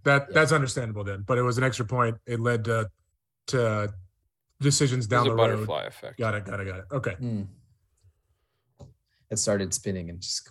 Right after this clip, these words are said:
Speaker 2: wider and wider. You know what I'm saying? You feel me?
Speaker 1: You feel me?
Speaker 2: All right. Um, th-, uh, uh, we did not pick the Florida State game, did we? But we should.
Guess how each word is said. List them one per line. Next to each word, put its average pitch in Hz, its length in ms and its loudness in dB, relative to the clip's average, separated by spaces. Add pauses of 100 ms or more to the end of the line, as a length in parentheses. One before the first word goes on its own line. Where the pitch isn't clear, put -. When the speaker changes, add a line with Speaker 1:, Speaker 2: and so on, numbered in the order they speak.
Speaker 2:
wider - 340 -16
and - 160 -20
wider. - 840 -16
You 107 80 -2
know 104 60 -2
what 104 60 0
I'm 98 60 -2
saying? 113 320 -2 (160)
You 110 80 -10
feel 110 160 -2
me? 120 140 -2 (880)
Speaker 1:
You 120 80 -8
feel 330 180 6
me? 175 80 -2 (600)
Speaker 2:
All 131 100 8
right. 120 240 4
Um, 131 420 4
th-, 160 200 -2
uh, 151 120 8 (160)
uh, 143 640 4
we 147 120 2
did 185 120 4
not 208 160 2
pick - 140 2
the - 80 -4
Florida 131 240 4
State 117 180 4
game, 104 160 0
did 104 140 -2
we? 107 100 -2
But 101 200 -4
we 123 100 4
should. 107 260 -4